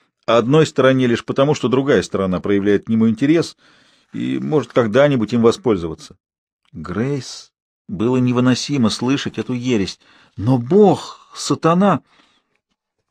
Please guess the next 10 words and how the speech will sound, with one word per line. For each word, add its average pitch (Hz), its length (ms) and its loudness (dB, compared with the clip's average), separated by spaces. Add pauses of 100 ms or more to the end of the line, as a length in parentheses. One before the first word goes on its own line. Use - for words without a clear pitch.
(280)
называйте 107 760 0
их, - 280 -20 (160)
как 143 220 -2
хотите. - 640 -6 (1160)
Стороне, 143 580 2
которую 117 380 4
мы 123 120 4
можем 92 500 0
именовать 107 440 2
Богом, 113 500 -4